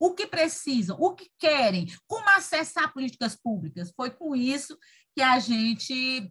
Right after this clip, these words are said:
trabalhou lá. E aí, depois, né, do final do ano de dois mil e vinte, o governador Camilo de Santana me faz o convite para ser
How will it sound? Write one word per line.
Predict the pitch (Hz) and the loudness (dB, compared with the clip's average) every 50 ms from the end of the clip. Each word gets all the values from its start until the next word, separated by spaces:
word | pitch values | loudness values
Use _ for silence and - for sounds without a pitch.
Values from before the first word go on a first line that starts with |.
| - _ | -12 _
trabalhou | 226 220 220 214 277 339 320 269 240 208 190 180 - | -2 0 2 2 2 4 4 2 0 0 -4 -8 -10
lá. | - 202 202 185 170 151 160 - _ _ _ _ - | -8 -2 0 0 0 0 -2 -8 _ _ _ _ -6
E | 277 330 | 0 0
aí, | 339 349 339 370 381 | 2 2 2 -2 -2
depois, | - 349 349 349 - _ 302 277 277 285 302 320 359 359 320 285 247 | 2 4 2 2 2 _ -8 -6 -2 -2 -2 0 -2 -4 -6 -8 -8
né, | 233 254 240 254 262 294 311 311 | -4 -2 -2 0 0 -2 -2 -2
do | 269 220 202 202 226 233 226 196 - | -4 -6 -6 -4 -4 -4 -4 -6 -6
final | - 226 220 226 247 269 262 | -6 -2 0 2 2 2 0
do | 196 247 233 | -2 -4 -4
ano | 226 220 220 214 202 | -2 -2 -2 -4 -4
de | 180 208 | -6 -8
dois | 190 220 214 214 180 | -6 -4 -4 -2 0
mil | 220 254 269 | 2 0 0
e | 247 | 0
vinte, | 208 214 240 247 254 269 277 294 285 - 311 | -2 0 0 2 2 2 0 -2 -4 -6 -10
o | 226 | -10
governador | 240 208 233 233 247 226 214 208 220 214 | -6 -2 0 2 2 2 0 -2 -4 -8
Camilo | - 220 208 208 208 196 | -8 -8 -8 -8 -10 -14
de | 185 | -16
Santana | - - 240 240 233 - 254 247 254 269 | -8 -6 -4 -4 -2 -2 -2 -2 -2 -4
me | 294 294 277 - | -4 -6 -6 -2
faz | 269 240 233 190 214 | -2 -2 -2 -2 -8
o | 214 | -8
convite | - 240 240 233 196 185 214 220 233 262 277 - - - - - - - _ _ | -4 -2 -2 -2 -2 -2 -2 -2 -2 -4 -4 -8 -10 -12 -14 -18 -20 -20 _ _
para | - 262 277 285 285 269 | 2 4 4 4 4 2
ser | 277 - 269 254 226 - | 0 0 -2 -4 -4 -2